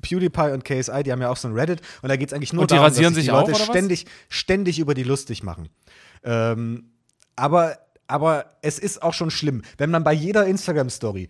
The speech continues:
Speaker 1: überlegen muss, "Habe ich irgendwas im Hintergrund, was mir nachher negativ ausgelegt werden könnte?" Das ist schon, das ist schon, äh, Schikane.
Speaker 2: Hm. Das ist, das muss noch schlimmer werden, wenn das,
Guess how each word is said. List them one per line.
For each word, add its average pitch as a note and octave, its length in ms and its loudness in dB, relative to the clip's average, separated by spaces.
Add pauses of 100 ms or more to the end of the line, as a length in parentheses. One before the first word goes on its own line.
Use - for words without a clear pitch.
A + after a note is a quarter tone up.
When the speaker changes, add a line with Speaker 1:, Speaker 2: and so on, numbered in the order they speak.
(280)
Speaker 1:
überlegen E3 600 2
muss, A2+ 260 -8
"Habe E3+ 200 0
ich F#3+ 100 -8
irgendwas F3 500 0
im D#3 140 -4
Hintergrund, D3 760 -4
was D3 220 -2
mir D#3 140 0
nachher D#3 340 0
negativ D#3 520 0
ausgelegt C3+ 680 -2
werden A2 260 -6
könnte?" G2 380 -10 (1000)
Das D#3+ 180 4
ist F3+ 180 0
schon, F#3+ 260 0 (160)
das D#3+ 140 0
ist D#3+ 200 -2
schon, E3+ 360 -4
äh, D#3 200 -2
Schikane. C#3+ 580 -6 (360)
Speaker 2:
Hm. D#3+ 420 -10 (1120)
Das C3+ 140 -8
ist, D#3+ 180 -6
das C#3 100 -6
muss F3+ 280 -4
noch D#3 200 -4
schlimmer F#3 340 -4
werden, E3 280 -4
wenn D#3 200 -4
das, D3+ 300 -6